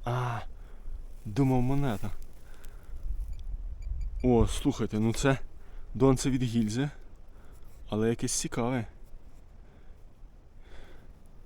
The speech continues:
Індіан. Дванадцять дванадцять Р Ш П. С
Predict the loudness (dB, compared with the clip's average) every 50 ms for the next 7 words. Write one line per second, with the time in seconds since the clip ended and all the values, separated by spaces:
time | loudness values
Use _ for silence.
0 | -16 -16 -12 -10 -12 -10 -10 -12 -14 -14 -14 -14 -14 -14 -14 -16 -16 -16 -16 -16
1 | -16 -16 -16 -18 -18 -14 -4 2 4 6 6 6 6 4 4 6 6 6 6 4
2 | 2 0 0 -2 -2 -2 -4 -6 -6 -6 -8 -8 -8 -8 -10 -10 -12 -12 -12 -14
3 | -16 -16 -16 -16 -16 -14 -14 -10 -6 -2 0 2 2 4 2 2 0 -2 -2 0
4 | 0 2 2 2 0 0 -2 -4 -6 -6 -8 -6 -2 0 0 0 0 0 0 0
5 | 0 0 -2 -6 -8 -10 -4 0 2 2 4 2 0 -6 -12 -16 -16 -16 -18 -18
6 | -18 -18 -18 -16 -16 -18 -18 -18 -20 -14 -6 2 2 2 2 2 -2 -4 -4 -6
7 | -10 -10 -8 -8 -8 -10 -12 -14 -14 -14 -14 -14 -16 -18 -18 -12 -2 -2 0 6
8 | 10 12 12 12 12 12 10 10 8 8 8 10 12 12 12 12 12 12 12 12